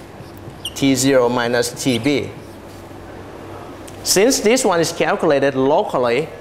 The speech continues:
H here is supposed to be local heat transfer coefficient as well. Then you can take Q here up to this point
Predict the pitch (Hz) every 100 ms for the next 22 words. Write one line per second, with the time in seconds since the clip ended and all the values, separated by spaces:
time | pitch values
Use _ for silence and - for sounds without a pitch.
0 | - - - - 185 - - 151 147 160
1 | 170 160 - 139 143 135 147 185 151 131
2 | 143 147 143 143 143 135 - 135 139 139
3 | 131 113 127 127 123 90 - - - -
4 | - - - - - - - - - -
5 | - - - - - - - - - -
6 | - - - - - 120 113 - 123 120
7 | - - - 156 - - - - - -
8 | - - - - 120 147 170 233 185 190
9 | 175 190 185 185 - - - 175 190 190
10 | 151 139 190 185 - - - - - -
11 | - - - - - - - - 175 -
12 | 180 147 180 175 - - 170 202 196